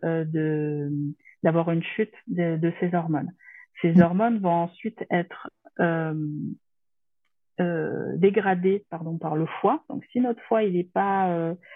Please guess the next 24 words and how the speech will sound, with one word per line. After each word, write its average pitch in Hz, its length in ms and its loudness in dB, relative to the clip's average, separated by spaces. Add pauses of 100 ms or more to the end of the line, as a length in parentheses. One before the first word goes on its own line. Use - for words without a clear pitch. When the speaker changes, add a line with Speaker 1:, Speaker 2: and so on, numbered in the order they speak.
(220)
Speaker 1:
en 180 140 4
bonne 214 280 4 (100)
santé, 220 400 -2
ça 190 80 0
va 170 80 2
être 170 180 -6
très 160 220 -4
difficile. 220 600 -2 (240)
Speaker 2:
Mhm. 202 280 8 (260)
Speaker 1:
Et 180 160 6
après, 180 300 2
on 247 60 4
va 190 120 2
devoir 190 380 2
éliminer, 196 760 -2 (120)
euh, 180 160 2 (320)
tout 208 120 -8 (120)
ça 220 120 2
par 180 200 -2
les 175 180 0
selles 202 140 0
et 190 100 4
les 185 160 2
urines. 170 400 -2